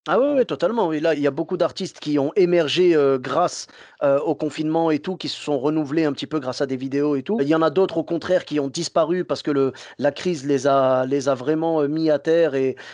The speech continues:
Speaker 1: et peut-être que c'était pas... Enfin, peut-être qu'ils avaient des doutes sur est-ce qu'ils veulent réellement faire de ce, cette passion leur métier ou pas. Et du coup, ils se sont dit : « Bon, bah là, heu, ça m'a découragé, quoi. » Heu,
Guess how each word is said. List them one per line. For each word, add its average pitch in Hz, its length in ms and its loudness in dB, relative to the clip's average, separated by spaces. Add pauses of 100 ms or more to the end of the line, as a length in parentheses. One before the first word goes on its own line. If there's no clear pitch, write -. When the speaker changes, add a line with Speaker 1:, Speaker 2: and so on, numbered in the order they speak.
(120)
Speaker 1:
et 143 300 2
peut-être 160 460 -2
que 160 100 -2
c'était 143 280 -6
pas... 156 320 2 (240)
Enfin, 147 300 -2
peut-être 208 260 -4
qu'ils 165 160 -2
avaient 156 100 0
des 156 140 0
doutes 190 300 -6
sur 147 260 -2
est-ce 139 100 -4
qu'ils 151 140 -8
veulent 147 120 0
réellement 156 380 -2
faire 139 260 -4
de 139 100 -4
ce, 139 420 0
cette 139 240 -6
passion 156 300 -4
leur 143 160 0
métier 143 360 -4
ou 135 120 -4
pas. 175 220 2 (300)
Et 135 240 0
du 135 100 -4
coup, 180 160 -2
ils 151 40 -4
se - 80 -12
sont 151 100 -2
dit : « 143 120 -2
Bon, 143 120 0
bah 131 140 2
là, 143 300 4
heu, 127 60 -6
ça 135 160 -2
m'a 131 120 -2
découragé, 131 500 -2
quoi. » 202 220 0 (460)
Heu, 139 800 0